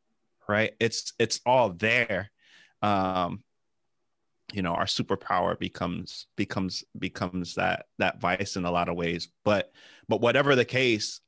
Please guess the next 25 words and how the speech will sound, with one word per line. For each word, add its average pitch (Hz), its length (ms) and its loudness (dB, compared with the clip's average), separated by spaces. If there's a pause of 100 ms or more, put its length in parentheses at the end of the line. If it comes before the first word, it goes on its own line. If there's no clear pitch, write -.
(140)
showing 135 640 2
up 123 340 2
and, 104 300 -2 (340)
you 131 100 2
know, 101 100 2
dusting 117 500 0
off 113 180 2
the - 80 -8
diamond, 104 440 2 (540)
right? 98 260 2 (760)
Um, 92 320 0 (2250)
taking 117 380 0
it 107 120 2
out 104 220 4
of, 92 120 -2 (160)
out 101 200 2
of 98 240 2
the 92 100 0
box. - 680 -2
Like, 92 220 -4
you 123 100 0
know, 107 80 2
we 110 80 0
talk 107 180 -2
about 95 180 2